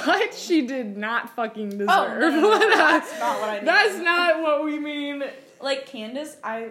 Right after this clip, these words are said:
Speaker 2: fucking hate Candace, first of all, just 'cause I think she's, like, a dick.
Speaker 1: Yeah,
Speaker 2: But,
Speaker 1: but, like,
Speaker 2: like,
Speaker 1: she has every right
Speaker 2: but
Speaker 1: to
Speaker 2: I
Speaker 1: come
Speaker 2: support her
Speaker 1: back and, like,
Speaker 2: one hundred percent.
Speaker 1: yeah, I'm like,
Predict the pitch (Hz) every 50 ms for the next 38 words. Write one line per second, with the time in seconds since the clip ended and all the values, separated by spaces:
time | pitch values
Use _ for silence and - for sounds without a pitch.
0 | 226 - 247 233 214 196 220 214 208 185 - - - - - - - - 214 -
1 | - 208 - - - 180 151 - - 185 214 - - 214 190 190 202 202 208 220
2 | 208 196 - - 180 151 170 170 - - - - - _ - 277 381 539 587 466
3 | 294 220 226 - 269 294 302 302 302 285 - - - - 370 381 415 339 - -
4 | 277 277 269 330 330 294 262 269 269 254 226 - - 226 233 254 302 - - 254
5 | 226 262 254 240 233 226 208 220 208 214 220 208 208 226 226 208 208 202 208 202
6 | 196 - 190 185 - 233 208 196 - 349 302 196 202 240 262 294 302 311 233